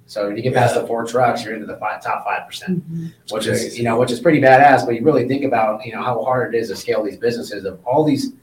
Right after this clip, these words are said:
Speaker 1: com-, all these people have been starting businesses forever, but nobody gets really past that point. So, I mean, obviously to do that in the first year is, is obviously fantastic. So we're at two point four million, first year in business. How are you feeling? Feeling like a pimp yet?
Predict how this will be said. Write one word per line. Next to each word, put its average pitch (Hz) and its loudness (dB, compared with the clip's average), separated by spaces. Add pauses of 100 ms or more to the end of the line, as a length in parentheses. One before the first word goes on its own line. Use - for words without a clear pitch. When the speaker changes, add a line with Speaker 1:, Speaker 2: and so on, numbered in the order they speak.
(380)
Speaker 1:
com-, 139 -2
all 151 2
these 160 2
people 147 -2
have 123 2
been 113 -4
starting 127 4
businesses 110 -2
forever, 104 -2
but 104 -12
nobody 120 0
gets 110 -6
really 107 -8
past 110 -4
that 98 -8
point. 120 -14 (300)
So, 110 0
I 107 2
mean, 113 0
obviously 120 2
to 113 -4
do 135 2
that 127 6
in 113 -2
the 113 -8
first 110 -2
year 110 -4
is, - -10
is 104 -10
obviously 104 -6
fantastic. 98 -4
So 98 -6 (420)
we're 117 0
at 113 0
two 185 2
point 156 6
four 139 4
million, 120 2 (200)
first 151 2
year 131 4
in 107 0
business. 110 -2 (680)
How 139 4
are 139 8
you 135 4
feeling? 107 -2
Feeling 113 -4
like - -6
a - -8 (120)
pimp - -4
yet? 156 2